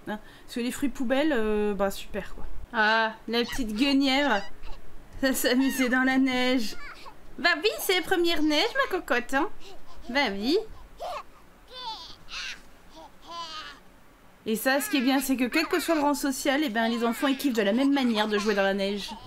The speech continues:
Eh ouais. Willem, il est en sale état. Mais il continue sa mission, aller faire quelques récoltes pour subvenir à sa famille, puisqu'en plus de ça, il a flingué cent Simflouz pour rien. Voilà, bah, c'est ta punition. Voilà, c'est, c'est comme ça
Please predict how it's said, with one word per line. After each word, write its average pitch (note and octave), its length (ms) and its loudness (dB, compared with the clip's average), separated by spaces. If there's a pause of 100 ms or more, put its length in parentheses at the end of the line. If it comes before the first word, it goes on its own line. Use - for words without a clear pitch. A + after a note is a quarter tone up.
(160)
Eh A4 400 -4
ouais. F4+ 140 -4 (320)
Willem, A#3+ 240 2
il G#3 100 2
est G3+ 60 2
en F#3+ 100 0
sale A3+ 240 -2
état. A3 380 0 (1120)
Mais B3 100 -2
il B3+ 60 -2
continue D#4+ 380 2
sa D#4 160 0
mission, D#4 480 2
aller B3 140 2
faire C4+ 200 -2
quelques C4 200 -2
récoltes C4 580 -2 (480)
pour - 160 -14
subvenir A3+ 600 -2
à G3+ 40 2
sa A3 200 -4
famille, A3 460 0 (260)
puisqu'en C4+ 320 0
plus D#4+ 220 -4
de C#4+ 100 0
ça, D4 360 2
il A#3 140 0
a A#3+ 80 0
flingué C4+ 600 0 (260)
cent C#4+ 300 0
Simflouz A#3+ 560 -2 (140)
pour G3+ 120 -10
rien. F3+ 180 -6 (920)
Voilà, F3+ 240 0 (160)
bah, F#3 80 -4
c'est - 120 -10
ta - 100 2
punition. A4+ 500 0 (460)
Voilà, E4+ 320 2
c'est, - 180 -8
c'est D#4 160 -6
comme F#4 160 -6
ça - 100 -4